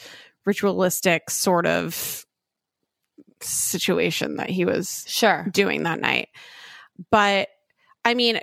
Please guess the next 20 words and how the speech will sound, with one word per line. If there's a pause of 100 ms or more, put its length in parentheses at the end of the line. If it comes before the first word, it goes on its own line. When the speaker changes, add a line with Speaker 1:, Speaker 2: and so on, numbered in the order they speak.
Speaker 1:
you
know,
and
she
was
saying
that
he
didn't
sexually
abuse
her
or
whatever
her
statement
was
during
then,
where